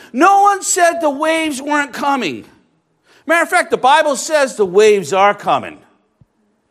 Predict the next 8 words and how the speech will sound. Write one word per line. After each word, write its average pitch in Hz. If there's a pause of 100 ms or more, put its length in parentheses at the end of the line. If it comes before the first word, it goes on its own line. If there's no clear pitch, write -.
(260)
Be 254
prepared. 208 (840)
The 190
obstacles 220
are 190
coming. 160 (480)
Be 226
prepared. 220